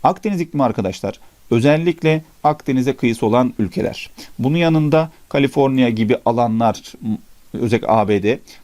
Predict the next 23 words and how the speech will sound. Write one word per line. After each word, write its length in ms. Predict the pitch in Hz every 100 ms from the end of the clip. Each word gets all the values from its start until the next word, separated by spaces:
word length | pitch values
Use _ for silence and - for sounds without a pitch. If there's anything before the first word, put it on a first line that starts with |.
| -
Bunun 180 | 120 160
yanında 320 | 190 175 175
Kap 380 | 170 - 139 -
bölgesi 500 | 156 139 139 151 147 - -
çok 240 | - 123 -
soruluyor. 440 | 127 123 131 135 - - - -
E, 140 | 110
Şili 540 | - - 170 151 147 -
çevresi, 580 | - 120 104 98 - 151
kıyı 220 | - 110
kesimi 320 | 95 98 - 92
tabii. 280 | 98 160 - - -
Güneybatı 460 | 175 175 131 117 110
Avustralya. 600 | 95 - 98 87 - - - - - -
Dünyada 380 | 196 160 110 156
Akdeniz 380 | 160 - 117 95
ikliminin 280 | 139 160 151
görüldüğü 300 | 107 101 170
alanlar. 520 | 127 104 104 170 - _ -
O 100 | 202
yüzden 280 | 131 117 123
doğru 200 | 151 131
cevabımızın 680 | 107 104 98 107 170 196